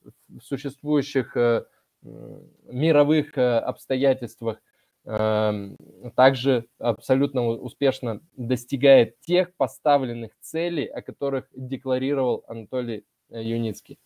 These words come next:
На мой взгляд, э, сейчас, э, уже, э, не стоит задумываться. Вот, э, слева я представил картинку, э, непосредственно каких-то ноу-хау, транспортной индустрии,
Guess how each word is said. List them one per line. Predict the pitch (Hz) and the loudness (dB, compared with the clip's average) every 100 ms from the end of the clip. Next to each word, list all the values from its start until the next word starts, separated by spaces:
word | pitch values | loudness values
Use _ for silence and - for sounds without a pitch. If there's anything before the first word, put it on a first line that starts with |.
| _ _ _ - | _ _ _ 0
На | 175 | 6
мой | 226 | 6
взгляд, | 143 165 196 220 - _ - | 6 2 4 2 -2 _ -6
э, | 131 127 | 0 0
сейчас, | 123 127 - 180 190 - | -2 -8 2 4 4 2
э, | 147 139 131 | 4 6 6
уже, | 123 131 120 156 165 143 - _ _ _ _ - | 4 -2 -2 2 4 2 -4 _ _ _ _ -10
э, | 127 127 | -4 -2
не | 127 151 | -2 -4
стоит | - 247 160 | 0 2 4
задумываться. | 127 143 185 175 131 120 123 | 4 2 2 2 2 0 -2
Вот, | 117 123 | -2 2
э, | 123 | 0
слева | 120 160 156 135 | 0 2 4 4
я | 117 | 2
представил | 127 123 - 139 127 113 | -2 -4 2 4 4 2
картинку, | 139 120 - 143 123 113 - _ _ _ 113 | 0 -4 -4 -6 -4 -4 -6 _ _ _ -8
э, | 113 110 107 107 - | -4 -2 -4 -6 -10
непосредственно | 117 123 131 156 147 - 123 110 _ _ _ | -8 -6 -2 0 -2 -4 -6 -6 _ _ _
каких-то | - 160 - 123 | -12 -10 -6 -4
ноу-хау, | 127 127 120 - 160 170 135 | -2 -2 -2 0 4 6 4
транспортной | 117 143 151 - - - 123 | 2 -2 -2 -2 -6 -4 -6
индустрии, | 120 120 123 - 156 165 139 - | -4 -6 -8 -6 -4 0 0 -2